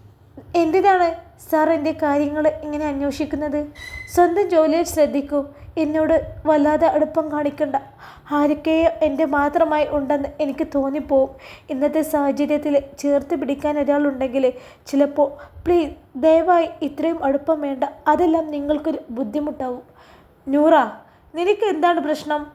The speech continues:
ഏതൊരു നിമിഷത്തിൽ അത്രയും നോവോടെ എൻ്റെ ഇക്കയെ കണ്ടപ്പോൾ ദേഷ്യം എൻ്റെ ചിന്തകൾ മാറ്റി. തെറ്റാണ് ഒരു സ്ത്രീയോട് പറയാൻ പാടില്ലാത്തതാണ്,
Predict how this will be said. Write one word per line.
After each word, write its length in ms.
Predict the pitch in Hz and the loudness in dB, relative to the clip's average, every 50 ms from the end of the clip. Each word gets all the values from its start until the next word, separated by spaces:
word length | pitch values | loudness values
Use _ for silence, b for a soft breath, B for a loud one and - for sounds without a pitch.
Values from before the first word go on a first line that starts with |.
| _ _ _ _ _ _ _ _ - | _ _ _ _ _ _ _ _ -8
ഏതൊരു 460 | 269 302 320 349 - 415 415 392 - | -2 0 2 2 4 2 2 0 0
നിമിഷത്തിൽ 520 | 294 320 311 302 277 - 330 294 - 330 330 - - 302 | -2 -4 -4 -4 -4 -4 -6 -4 -4 -4 -6 -4 0 2
അത്രയും 400 | 294 294 294 311 330 349 370 359 | 2 2 2 2 2 2 2 4
നോവോടെ 440 | 349 311 294 285 294 294 302 302 302 302 294 | 4 4 4 6 4 6 6 4 4 2 0
എൻ്റെ 180 | 277 262 311 | -2 -2 -4
ഇക്കയെ 320 | 311 302 302 - 302 320 311 | -4 -4 -4 -2 -2 -2 0
കണ്ടപ്പോൾ 440 | 320 302 277 269 285 240 285 302 285 | 0 0 0 -2 -2 -2 -2 -2 0
ദേഷ്യം 420 | 233 262 262 262 269 - 302 320 311 320 302 | 2 2 2 2 0 0 -4 -4 -4 -4 -6
എൻ്റെ 180 | 285 277 302 | -6 -4 -4
ചിന്തകൾ 440 | 294 294 285 247 226 262 262 285 294 | -4 -4 -6 -4 -4 -2 -2 -2 -2
മാറ്റി. 340 | 277 254 233 220 220 - 240 196 - | -2 -2 -4 -4 -6 -8 -12 -12 -6
തെറ്റാണ് 540 | - 262 247 247 - - 320 311 277 254 233 - B B B B B B B - | -2 -2 -2 -2 -2 -2 -2 -2 -2 -4 -6 -8 B B B B B B B 2
ഒരു 120 | 262 285 311 | 4 4 4
സ്ത്രീയോട് 480 | 302 302 - 285 269 254 269 269 285 311 | 2 0 -2 -2 0 4 6 6 6 4
പറയാൻ 360 | 302 302 262 240 254 262 269 262 | 2 0 0 0 0 0 -2 -2
പാടില്ലാത്തതാണ്, 840 | - 269 247 240 247 254 294 277 254 233 233 233 226 220 226 226 | -2 -2 -2 0 0 0 0 0 -2 -4 -4 -6 -6 -6 -6 -8